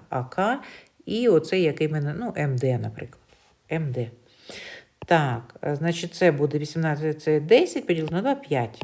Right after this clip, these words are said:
П'ять сантиметрів. Отже, у нас А К п'ять. Все, знайдемо Б К,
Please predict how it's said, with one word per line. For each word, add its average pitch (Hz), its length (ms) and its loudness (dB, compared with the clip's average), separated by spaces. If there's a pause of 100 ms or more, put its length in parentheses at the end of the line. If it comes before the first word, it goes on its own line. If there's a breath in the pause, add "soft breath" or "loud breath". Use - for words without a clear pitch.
П'ять 220 260 0
сантиметрів. 131 680 -8 (400 soft breath)
Отже, 165 240 2
у 160 60 4
нас 160 340 -2
А 170 120 -2
К 262 280 -2 (340)
п'ять. - 460 -10 (1800 loud breath)
Все, 131 240 2
знайдемо 247 500 0
Б 175 300 4
К, 151 460 2